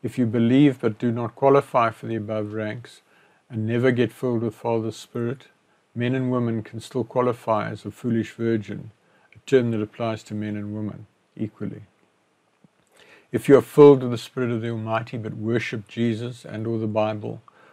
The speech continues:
or engage in similar sins, you can qualify as an adulterous wife,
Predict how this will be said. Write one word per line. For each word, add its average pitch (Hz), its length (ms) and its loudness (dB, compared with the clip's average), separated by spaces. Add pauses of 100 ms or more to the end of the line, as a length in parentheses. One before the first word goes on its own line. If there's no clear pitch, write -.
(100)
or 117 140 -4
engage 110 480 4
in 110 140 -2
similar 113 380 -8
sins, 107 520 -12 (340)
you 117 80 -4
can 113 200 -8
qualify 120 600 0
as 107 160 -6
an 107 120 -6
adulterous 107 600 -8
wife, - 440 -10